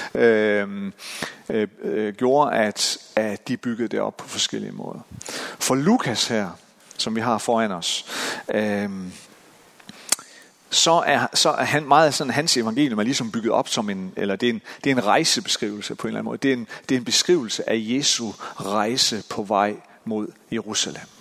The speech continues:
Han er hele tiden på vej mod Jerusalem. Øhm,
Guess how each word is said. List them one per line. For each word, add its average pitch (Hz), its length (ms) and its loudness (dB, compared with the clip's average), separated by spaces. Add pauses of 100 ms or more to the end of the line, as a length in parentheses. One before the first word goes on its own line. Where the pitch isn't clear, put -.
(200)
Han 139 240 0
er 160 60 6
hele 180 180 6
tiden 170 280 2 (200)
på 131 140 0
vej 139 380 4 (200)
mod 131 400 2 (240)
Jerusalem. 120 560 -2 (1300)
Øhm, 101 800 -2